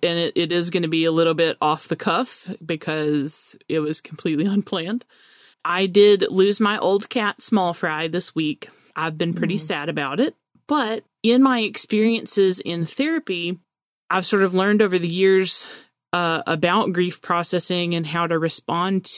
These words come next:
Speaker 1: to, like, major events in your life that happen that are very sad. And it's completely different this time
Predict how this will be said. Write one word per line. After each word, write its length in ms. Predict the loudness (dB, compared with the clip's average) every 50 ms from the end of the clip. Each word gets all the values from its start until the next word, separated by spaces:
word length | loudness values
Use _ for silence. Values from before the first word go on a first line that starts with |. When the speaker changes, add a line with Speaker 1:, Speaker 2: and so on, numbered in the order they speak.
| -4
Speaker 1:
to, 500 | -2 0 2 4 4 4 4 2 0 -2 -6 _ _ _ _ _ _ _
like, 200 | -8 -6 -4 -2
major 840 | -2 0 0 0 0 0 -2 0 2 4 4 6 6 6 4 2 0 -4 _ _ _ _ _ _ _ _ _ _ _ _ _
events 480 | 4 4 6 6 6 6 4 4 2 2
in 120 | 2 4
your 120 | 4 4 4
life 300 | 4 4 2 2 0 0
that 140 | 0 0 2
happen 360 | 0 0 0 0 0 2 2
that 120 | 4 4 2
are 60 | 2
very 260 | 2 2 2 2 2
sad. 580 | 0 -2 0 0 0 0 0 0 -2 -2 -4 -10 _ _ _ _ _ _ _ _ _ _
And 120 | 4 4 4
it's 200 | 4 2 -2 -6
completely 800 | -6 -2 0 0 0 0 -2 -2 0 0 2 2 2 2 2 4
different 380 | 2 2 2 0 -2 0 0 0
this 160 | 0 0 0
time 460 | -2 -2 -2 0 -2 -2 -2 -4 -6